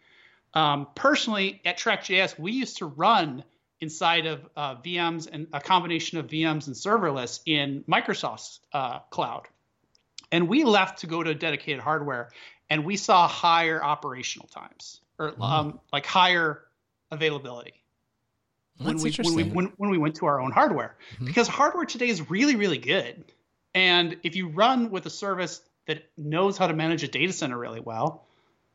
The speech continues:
Speaker 1: like, I'm not saying you personally can manage a data center really well. I don't know. Maybe you can, but I couldn't.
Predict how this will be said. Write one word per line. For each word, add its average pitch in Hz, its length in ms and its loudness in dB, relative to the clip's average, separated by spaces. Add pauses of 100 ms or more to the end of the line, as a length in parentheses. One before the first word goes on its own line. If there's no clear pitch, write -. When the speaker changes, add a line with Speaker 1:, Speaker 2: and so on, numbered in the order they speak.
(260)
Speaker 1:
like, 151 200 2
I'm 208 100 4
not 254 160 4
saying 185 300 0
you 160 420 -2
personally 135 680 -4 (260)
can 175 200 -2
manage 143 280 0
a 135 60 -8
data 127 200 -4
center 123 240 -12
really - 220 -20
well. - 340 -16
I 214 180 6
don't 202 120 2
know. 147 100 -2
Maybe 214 260 0
you 226 80 -4
can, 127 340 -12 (180)
but 139 340 -8
I 208 140 2
couldn't. - 500 -12